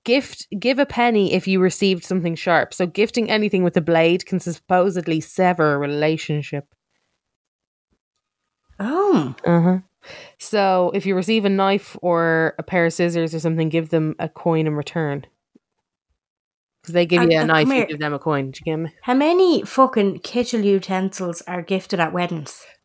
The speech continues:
Speaker 1: I, this is so outrageous, right? But I actually have, like, I've been making a list for my thirtieth because every year people are like, "What do you want for your birthday?" And I'm like, "I don't know, vouchers." And I have a really nice knife set that I <laughs> want.
Speaker 2: Hmm.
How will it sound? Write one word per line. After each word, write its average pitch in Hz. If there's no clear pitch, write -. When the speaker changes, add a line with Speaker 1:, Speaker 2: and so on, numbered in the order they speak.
Speaker 1:
I, 185
this 175
is 208
so 170
outrageous, 147
right? 143
But 165
I 160
actually 165
have, 143
like, 139
I've 156
been 165
making 151
a 143
list 143
for 160
my 143
thirtieth 147
because 147
every 170
year 156
people 160
are -
like, 151
"What 185
do 226
you -
want 208
for 214
your 202
birthday?" 196
And 165
I'm 170
like, 175
"I 202
don't 180
know, 190
vouchers." 180
And 190
I 170
have 180
a 180
really 180
nice 170
knife 170
set 170
that 214
I 214
<laughs> 196
want. -
Speaker 2:
Hmm. 247